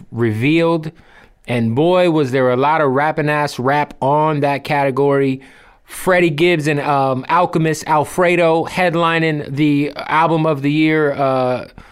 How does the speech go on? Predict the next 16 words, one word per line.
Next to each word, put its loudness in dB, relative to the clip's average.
nominations 0
for 2
Alfredo. 0
Uh, 2
then, 0
of 0
course, 0
you 0
have, 0
uh, 2
Jay 0
Electronica's 0
album, 0
D 0
Smoke's 0
project -2